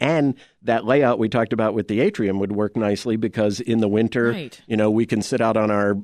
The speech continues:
Speaker 1: on our walkway with a cup of coffee.
Speaker 2: Mm-hmm.
Speaker 1: Uh, you couldn't add balconies because it's a exterior balconies because it's a landmark building.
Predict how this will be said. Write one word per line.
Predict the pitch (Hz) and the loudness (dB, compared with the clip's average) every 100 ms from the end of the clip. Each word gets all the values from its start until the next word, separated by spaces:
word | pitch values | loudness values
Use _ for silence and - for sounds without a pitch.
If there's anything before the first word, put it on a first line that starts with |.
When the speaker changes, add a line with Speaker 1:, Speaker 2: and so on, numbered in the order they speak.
| - | -4
Speaker 1:
on | 95 92 | -2 -2
our | 90 | -2
walkway | 92 101 123 - 98 98 | -2 -2 -2 -2 -2 0
with | 98 98 | 0 -2
a | |
cup | - 98 | -2 -4
of | 101 | -4
coffee. | - 92 92 107 | -2 -4 -2 -4
Speaker 2:
Mm-hmm. | 107 160 147 143 | -4 -10 -12 -6
Speaker 1:
Uh, | 101 95 - | -4 -4 -2
you | 113 | -2
couldn't | - 127 120 | 0 0 0
add | 110 107 | 0 0
balconies | 101 104 - 101 107 | 0 0 0 -2 -4
because | - 104 107 104 | -4 -4 -4 -2
it's | 101 | -4
a | 107 95 - | -8 -10 -6
exterior | 107 - - 110 107 95 | -6 -6 -4 0 0 0
balconies | 104 92 98 104 - - _ _ _ | -2 -4 -4 -8 -8 -14 _ _ _
because | 110 117 104 | -2 0 -2
it's | 104 | -2
a | 104 | -2
landmark | 104 107 101 101 - | 0 0 0 -2 -2
building. | 117 127 101 | -2 0 -2